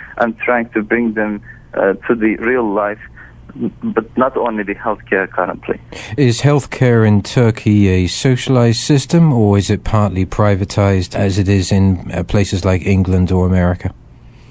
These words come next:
Speaker 1: Uh, it is, uh, both of them apply, but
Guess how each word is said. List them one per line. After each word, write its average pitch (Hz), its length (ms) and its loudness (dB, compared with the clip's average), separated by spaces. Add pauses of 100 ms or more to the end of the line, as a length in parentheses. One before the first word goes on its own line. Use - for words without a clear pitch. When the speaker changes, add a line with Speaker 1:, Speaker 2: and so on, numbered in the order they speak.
(880)
Speaker 1:
Uh, 139 260 2
it 170 180 -2
is, 185 200 0 (200)
uh, 135 320 -2
both 175 300 -6
of 165 140 -8
them 147 180 -4
apply, 123 460 -4 (340)
but 120 240 0